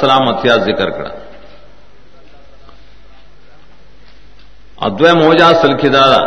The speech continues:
دا هغه انبیاء دي، دا مخکني چې خلکو د الله سره معبود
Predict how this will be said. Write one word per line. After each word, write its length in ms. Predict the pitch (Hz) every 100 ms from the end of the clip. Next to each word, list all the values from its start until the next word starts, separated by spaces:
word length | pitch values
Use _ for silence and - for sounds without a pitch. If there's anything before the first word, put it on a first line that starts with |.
| - -
دا 80 | 143 160
هغه 120 | 175 170
انبیاء 320 | 147 160 170
دي، 80 | 160
دا 120 | 143 135
مخکني 500 | 135 - 139 143 104 - - - - - - - - - -
چې 80 | 110 -
خلکو 280 | 170 170 156
د 80 | 139 139
الله 200 | 147 147 143
سره 140 | 139
معبود 480 | 131 123 117 160